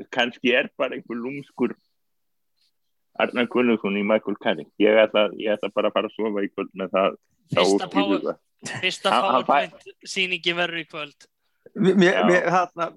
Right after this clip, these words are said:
Speaker 3: ég, hérna, ég er með, hérna, minna bjartsýna punkt sem einhver kom með svona áður en við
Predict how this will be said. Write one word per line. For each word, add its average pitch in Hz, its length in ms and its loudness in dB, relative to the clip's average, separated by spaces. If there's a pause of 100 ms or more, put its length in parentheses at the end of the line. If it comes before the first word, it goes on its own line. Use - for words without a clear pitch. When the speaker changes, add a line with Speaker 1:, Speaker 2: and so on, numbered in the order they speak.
Speaker 3:
ég, 185 240 0
hérna, 202 280 -2
ég 185 280 0
er 202 80 -10
með, 190 180 -4
hérna, 180 380 -6 (500)
minna 185 400 0 (100)
bjartsýna 175 460 0
punkt 165 240 -4
sem 156 80 -2
einhver 147 240 0
kom 156 120 2
með 147 120 2
svona 147 160 0
áður 156 220 4
en 151 100 -6
við - 100 -10